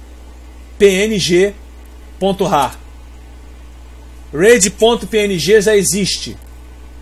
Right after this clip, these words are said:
Kit. Vou sair daqui. Vou passar por cima.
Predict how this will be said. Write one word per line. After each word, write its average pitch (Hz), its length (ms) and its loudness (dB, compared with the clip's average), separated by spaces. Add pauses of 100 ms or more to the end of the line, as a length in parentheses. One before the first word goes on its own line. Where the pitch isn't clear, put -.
(1300)
Kit. 196 500 -4 (2750)
Vou 139 160 -6
sair 185 240 0
daqui. 180 440 -2 (3250)
Vou 147 120 -4
passar 170 340 4
por 202 140 -4
cima. 156 420 -2